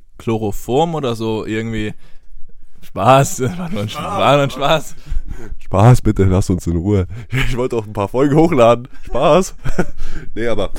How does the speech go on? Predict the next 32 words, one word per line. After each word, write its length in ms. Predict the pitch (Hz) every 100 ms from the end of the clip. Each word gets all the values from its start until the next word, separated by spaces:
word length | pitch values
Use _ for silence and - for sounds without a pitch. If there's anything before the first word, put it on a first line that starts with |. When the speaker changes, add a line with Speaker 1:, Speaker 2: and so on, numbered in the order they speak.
| - -
Speaker 2:
ey, 160 | - 95
Digga, 200 | 90 87
damals 500 | 95 117 117 113 -
Lifehack-Videos 760 | 110 151 175 147 139 143 127
waren 200 | 120 110
wirklich 260 | 120 120 -
krass. 300 | - 101 - - - - -
Jetzt 240 | - 147 -
mittlerweile, 680 | 156 139 131 185 175 190 233 -
das 180 | 123
war 80 | 131
ja 60 | 131
damals 400 | 127 143 135 -
so, 300 | 123 117 110
wie, 80 | 107
da, 260 | 101 104
da 120 | 110
gab's 200 | 123 139
doch 100 | -
so 120 | 120 127
ein 80 |
YouTube, 320 | 135 160 135 98
hieß 180 | 104 104
der 160 | - -
Emra? 440 | 131 165 262 127 - _ - _ _ - _ _ _ - -
<laughs> 80 | - - 453 466 539 - 640 571 539 494 415 294
Das 140 | 330
ist 80 | 320
mir 80 | 302
grad 140 | 220
einfach 240 | 208 233 208
so, 240 | 196 180